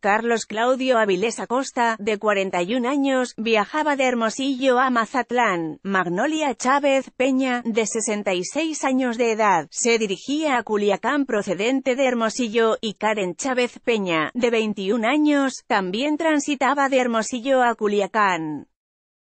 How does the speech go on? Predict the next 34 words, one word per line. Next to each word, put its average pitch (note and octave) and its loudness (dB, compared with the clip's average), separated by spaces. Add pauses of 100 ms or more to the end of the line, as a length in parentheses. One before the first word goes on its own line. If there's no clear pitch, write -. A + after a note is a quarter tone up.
(280)
De A3+ 0
los G#3+ -2
mencionados, G3+ -2
el F#3 -2
más A3+ 0
delicado G#3+ 0
es G#3+ 2
Carlos A3 0
Claudio B3 0
Avilés, G3+ -2
quien C4+ -2
presentó B3 -2
una D4 -2
fractura B3+ -4
de G#3 -2
pierna. C#4+ -2
Todos D4+ -4
los A#3+ -6
heridos C#4 -4
fueron D4 0
llevados C4+ 0
a A3+ 0
la G3+ 2
clínica A#3 -2
San A3+ -4
José B3+ 0
de A3+ 2
Navojoa G#3 0
por G3 -2
paramédicos A#3+ -2
del G3+ -2
Cuerpo D#4+ -2
de D#4 -2
Bomberos. G3 0